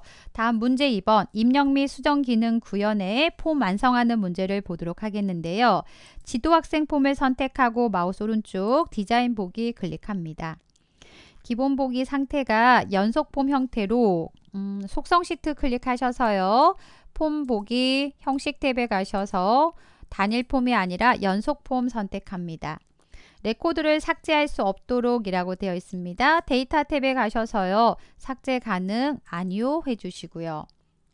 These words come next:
그다음 탐색 단추와 레코드 선택키는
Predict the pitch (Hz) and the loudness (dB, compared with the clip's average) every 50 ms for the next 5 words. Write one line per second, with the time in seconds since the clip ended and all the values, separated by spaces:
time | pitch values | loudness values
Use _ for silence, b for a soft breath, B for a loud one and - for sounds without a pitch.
0 | _ _ _ - - - 175 175 170 180 214 247 285 320 339 302 - - 330 339 | _ _ _ -18 -12 -10 -8 -8 -6 -4 -4 -4 -2 -4 -4 -8 -8 -6 -6 -4
1 | 330 381 359 - - 320 302 294 - - 262 254 247 240 202 185 - - - 233 | -2 -4 -4 -2 -2 -2 -2 -2 -2 0 2 2 2 2 2 -2 -4 -4 -6 -4
2 | 233 233 233 - 226 208 202 - 208 - - - 185 202 254 277 240 185 | -2 -2 -2 -2 -2 -2 -2 -4 -6 -8 -8 -8 -4 -2 0 0 0 0